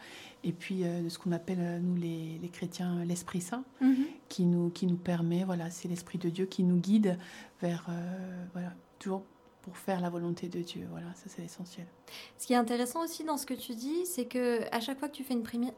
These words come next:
Speaker 2: une prière, ça te ramène à toi et ça te ramène à l'autre aussi. Que ce soit l'autre, les êtres humains, ou l'autre, Dieu, en tout cas, t'es toujours en lien avec toi et, euh,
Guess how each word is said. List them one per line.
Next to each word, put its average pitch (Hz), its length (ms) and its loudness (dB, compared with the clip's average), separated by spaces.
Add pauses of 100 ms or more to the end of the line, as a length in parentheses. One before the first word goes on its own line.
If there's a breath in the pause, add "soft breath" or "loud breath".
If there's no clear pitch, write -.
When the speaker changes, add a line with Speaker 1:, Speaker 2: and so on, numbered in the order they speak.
(120)
Speaker 2:
une 233 80 0
prière, 277 420 0
ça 233 140 -2
te 233 140 -4
ramène 226 320 4
à 214 40 4
toi 247 380 -2 (560 loud breath)
et 262 80 6
ça 269 160 2
te 262 100 -2
ramène 233 360 4
à 220 80 6
l'autre 233 400 4
aussi. 214 280 -4 (300)
Que 208 80 -4
ce 214 160 0
soit 214 240 4
l'autre, 220 400 4
les 190 240 -2
êtres - 200 -6
humains, 233 340 2
ou 202 100 -2
l'autre, 214 340 -2
Dieu, 214 380 0
en 214 80 0
tout - 100 -8
cas, 262 140 0
t'es - 100 -10
toujours 240 280 -4
en 226 100 4
lien 233 220 4
avec 202 260 -2
toi 240 240 -6 (460 loud breath)
et, 226 160 6
euh, 202 120 2